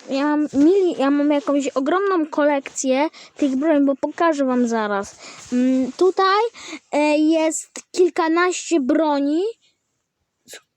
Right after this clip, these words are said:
E, tutaj w Gravity jest po prostu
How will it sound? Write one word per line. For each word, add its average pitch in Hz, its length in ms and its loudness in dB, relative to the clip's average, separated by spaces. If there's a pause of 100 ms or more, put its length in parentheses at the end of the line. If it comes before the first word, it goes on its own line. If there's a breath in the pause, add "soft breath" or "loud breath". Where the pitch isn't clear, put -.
(840)
E, 285 420 0
tutaj 339 540 0
w 311 40 0
Gravity 302 580 -2
jest 339 480 0
po 330 80 -6
prostu 359 300 -6